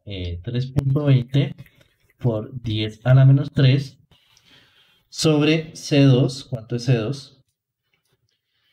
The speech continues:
Lo encontramos, cero punto dieciocho cincuenta y nueve.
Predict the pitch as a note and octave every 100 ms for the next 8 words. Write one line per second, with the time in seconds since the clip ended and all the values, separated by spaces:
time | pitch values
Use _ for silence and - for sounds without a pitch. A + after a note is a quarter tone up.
0 | _ _ _ _ C3 - - G2+ A#2 B2
1 | A#2+ A2 A2+ - _ - C3+ C3+ C3+ C3
2 | C3+ - - B2+ C3 C3 C3+ D3 C#3+ B2+
3 | C3+ -